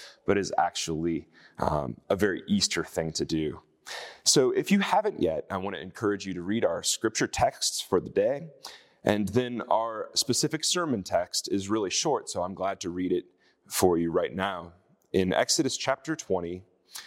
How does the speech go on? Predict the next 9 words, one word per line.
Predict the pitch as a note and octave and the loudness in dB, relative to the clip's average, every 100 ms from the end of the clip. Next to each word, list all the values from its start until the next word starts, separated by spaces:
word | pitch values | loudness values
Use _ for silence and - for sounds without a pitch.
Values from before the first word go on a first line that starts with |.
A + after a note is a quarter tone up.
| - _ _ _ - | -20 _ _ _ 4
it | - | 6
reads | - F#2 - - | 6 0 0 0
this, | D2+ - - - - _ _ _ _ _ _ _ - - _ _ | 2 2 2 -2 -6 _ _ _ _ _ _ _ -8 -8 _ _
"And | - G#2+ | 2 4
God | G#2 A#2 C3 | 4 2 2
spoke | - - D#3+ - - - | 2 4 2 -2 -2 0
all | A#2 | 0
these | B2+ A2 B2 | 0 0 0
words, | G#2 F2 - - - - | 2 0 0 -2 -2 -2